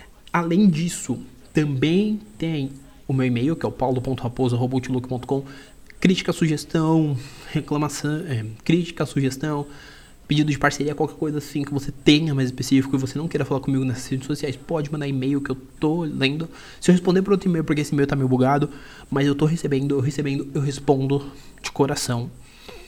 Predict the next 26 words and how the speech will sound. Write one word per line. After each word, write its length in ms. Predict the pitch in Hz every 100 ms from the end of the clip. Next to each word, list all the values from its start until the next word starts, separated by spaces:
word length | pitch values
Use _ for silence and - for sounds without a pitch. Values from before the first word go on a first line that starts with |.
| - - - -
Lembrando 400 | 180 180 202 233
sempre, 480 | - 180 170 147 120
o 100 | -
Comentando, 640 | - 185 180 - 165 165
ele 100 | 131
é 40 | 131
um 80 |
podcast 840 | 135 - 147 147 - 143 123 - - -
semanal. 760 | - - 220 208 226 220 117 - - - - -
Semanalmente 600 | 196 214 277 202 180 185
você 180 | 180
vai 80 | 170
ter 140 | 147 147
de 80 |
dois 260 | 170 156 139
a 40 |
três 200 | 143 143
episódios. 500 | 135 139 160 110 - - - - - -
Essa 140 | 143
semana 260 | 240 151 196
vocês 120 | 156
vão, 160 | 147 143
vocês 220 | - 156
terão 200 | - 151
três 280 | - 160 190
episódios. 560 | 180 143 151 147 -